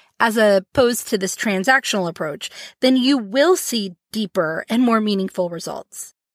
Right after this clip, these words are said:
But a relationship-focused approach, guys, it is not about networking in hopes of finding a client.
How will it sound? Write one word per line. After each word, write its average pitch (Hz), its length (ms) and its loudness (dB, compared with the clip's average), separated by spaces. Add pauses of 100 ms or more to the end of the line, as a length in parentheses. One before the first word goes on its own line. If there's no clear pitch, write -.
(260)
But 285 100 4
a 311 60 4
relationship-focused 302 1040 0
approach, 208 340 -2
guys, 170 320 -6 (260)
it 294 140 2
is 285 180 -2
not 240 540 2
about 339 260 2
networking 185 640 -2 (340)
in 254 140 2
hopes 240 320 0
of 269 100 2 (100)
finding 202 400 0
a 185 80 -10
client. 156 480 -14